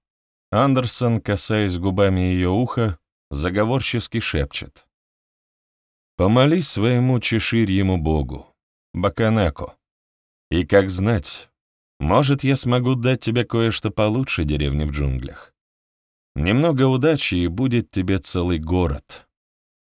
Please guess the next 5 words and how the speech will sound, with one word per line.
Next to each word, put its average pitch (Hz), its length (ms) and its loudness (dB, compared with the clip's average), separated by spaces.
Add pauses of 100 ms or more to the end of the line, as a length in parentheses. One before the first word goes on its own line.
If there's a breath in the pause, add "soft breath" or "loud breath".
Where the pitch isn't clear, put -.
(360)
Эмико 85 420 2
отстраняется 90 760 -2
и 87 60 -2
грустно 82 400 -6
говорит. 76 580 -4